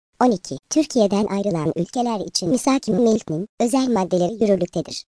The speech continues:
On üç, cemaati ve İslam vakıflar hukuku eski antlaşmalara göre sağlanacaktır.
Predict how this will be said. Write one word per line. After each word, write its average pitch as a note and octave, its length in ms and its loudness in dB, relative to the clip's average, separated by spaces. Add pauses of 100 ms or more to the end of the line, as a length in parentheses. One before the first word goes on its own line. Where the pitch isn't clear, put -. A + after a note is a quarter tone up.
(320)
On C4 80 6
üç, - 280 -4 (100)
cemaati A#3+ 560 0
ve A#3+ 200 2
İslam A#3+ 400 -2
vakıflar F#3 460 -4
hukuku B3 480 -4
eski D4 300 0
antlaşmalara A#3 720 -2
göre F#3 280 0
sağlanacaktır. D#3+ 960 -4